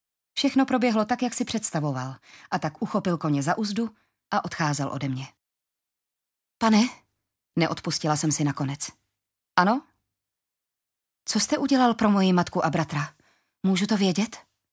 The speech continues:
V Amárii mi řekl, že dostali větší příděl masa, ale ze včerejšího rozhovoru jsem měla pocit, že to nebylo všechno. Kapitán mi dal najevo, že bych hodně litovala, kdyby o tyto výhody měla má rodina přijít.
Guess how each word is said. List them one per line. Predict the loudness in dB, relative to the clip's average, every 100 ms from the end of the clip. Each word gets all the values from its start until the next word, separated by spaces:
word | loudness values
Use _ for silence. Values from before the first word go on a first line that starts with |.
| _ _ _ _ _ _ _ _ _
V | -6
Amárii | 2 4 6 6 6
mi | 6
řekl, | 2 0 -2
že | 0
dostali | -2 -2 0 0
větší | -2 -2 -4
příděl | -2 -2 0 0
masa, | 0 -2 -6 -12 _ _ 0
ale | 2 2
ze | 0
včerejšího | 0 -2 -2 0 0
rozhovoru | 0 0 0 0
jsem | 0 2 2
měla | 4 2
pocit, | 0 -4 -4
že | -2 -2
to | 0
nebylo | 0 0 -2
všechno. | -2 -6 -8 -12 _ -20 -20 -20 -20 -20 -20 _ _ -2
Kapitán | 0 2 2 4
mi | 4
dal | 4 4
najevo, | 6 4 4
že | 2
bych | 2 0 0
hodně | 0 2 2
litovala, | 0 0 0 -2 -4 -10 -12 -2
kdyby | 0 2
o | 0
tyto | 0 0 2
výhody | 2 2 2
měla | 4 4 4
má | 4 2
rodina | 0 2 0
přijít. | -2 -8 -10 -16